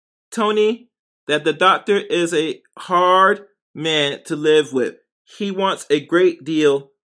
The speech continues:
done, said one slave to another. Yes, replied Tony, but they give him plenty of good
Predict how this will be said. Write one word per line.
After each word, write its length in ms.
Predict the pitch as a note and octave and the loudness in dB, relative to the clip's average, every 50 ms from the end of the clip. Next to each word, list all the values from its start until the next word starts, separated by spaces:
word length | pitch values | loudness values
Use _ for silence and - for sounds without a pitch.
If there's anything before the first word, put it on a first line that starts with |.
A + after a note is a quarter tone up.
| _ - | _ -2
done, 360 | D3+ D3+ D#3 D#3+ D#3 - - _ _ _ _ _ | 0 0 0 -2 -4 -8 -14 _ _ _ _ _
said 380 | - - - E3+ D3 C#3+ C#3 C3 | -12 -6 -2 0 0 2 0 0
one 200 | D3 D3+ D3+ D3+ | -2 -4 -4 -6
slave 400 | D3+ - - D#3 D3+ D3 C#3+ C#3 | -6 -6 -4 -2 0 0 0 -2
to 100 | - D#3+ | -6 -10
another. 380 | D3 D3 C#3 A#2+ G#2+ - - _ _ _ _ _ _ _ _ _ - | -6 -4 -4 -4 -4 -6 -10 _ _ _ _ _ _ _ _ _ -4
Yes, 460 | C3+ E3 G3 G3+ G3+ G3+ G3 - - _ | 0 2 2 2 2 -2 -4 -8 -8 _
replied 560 | - C#3+ - - D#3 C#3 C#3 C3+ C3+ B2+ - _ _ _ _ _ _ _ _ _ _ _ _ _ _ - | -6 -6 -4 -2 2 4 4 4 2 0 -6 _ _ _ _ _ _ _ _ _ _ _ _ _ _ -8
Tony, 640 | - A#3+ A3 A3 A3 G#3+ A3 A3 A#3 D4 - _ _ _ _ _ _ | -4 -2 -2 -2 0 0 0 0 -2 -4 -8 _ _ _ _ _ _
but 240 | - D#3 E3 D#3+ - | 0 0 0 2 0
they 80 | E3+ E3 | -2 -2
give 280 | D#3+ E3+ F#3+ G#3 G3+ | 0 2 2 2 2
him 160 | G#3 G3+ G3+ - _ _ _ | 0 -4 -8 -12 _ _ _
plenty 560 | - G3+ F#3+ G3 G3 - G3+ F#3+ F#3 - - - | -8 -6 -6 -6 -6 -8 -8 -8 -8 -10 -8 -6
of 260 | C#3 D3 C#3 C#3 C#3 | -4 -4 -4 -4 -2
good 340 | - E3+ E3+ E3+ E3 E3 E3 | 0 0 2 2 2 0 -2